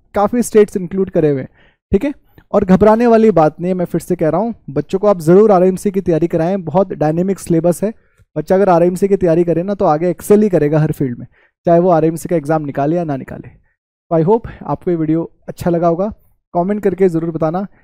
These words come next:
इसी तरीके के और भी informational video देखना चाहते हैं, तो हमारे YouTube channel को ज़रूर subscribe कीजिएगा, hit the bell icon,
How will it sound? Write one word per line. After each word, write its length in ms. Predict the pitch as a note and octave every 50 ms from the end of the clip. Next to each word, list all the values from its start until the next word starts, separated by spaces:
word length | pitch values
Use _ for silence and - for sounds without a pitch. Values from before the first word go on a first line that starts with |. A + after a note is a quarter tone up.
| _ _ _ _ -
इसी 180 | F3 - B3
तरीके 300 | A3 - G3+ G#3 G3+ G#3+
के 120 | G3+ A3 A3
और 260 | - D#3 D#3+ E3+ F3+
भी 120 | F#3 G#3+
informational 500 | G#3+ G3+ F3+ - G#3 G3+ G3 - - G#3+
video 180 | G3 F3+ F#3+ G3
देखना 220 | F3+ F#3 - G3
चाहते 280 | F#3 F3+ F3+ E3 E3 F#3
हैं, 80 | F#3+ G3
तो 60 | G3+
हमारे 400 | F#3 D#3+ D#3 D#3+ E3 G3+ G#3+ G#3+
YouTube 300 | G3+ F3 F#3 F3 G3 G3+
channel 280 | - - F3+ E3 E3+ E3+
को 120 | - F#3+
ज़रूर 240 | E3 D#3 D#3 E3+ F3+
subscribe 360 | - F3+ E3 - - E3 E3
कीजिएगा, 400 | - F3 E3 D#3+ E3 E3 F#3 G3 - _ _ _ _ _ _ -
hit 160 | - A#3 C4+
the 140 | A3 G3+ A#3+
bell 280 | G3 F#3+ F#3+ G3 G3 F#3+
icon, 220 | - A3 G#3+ A3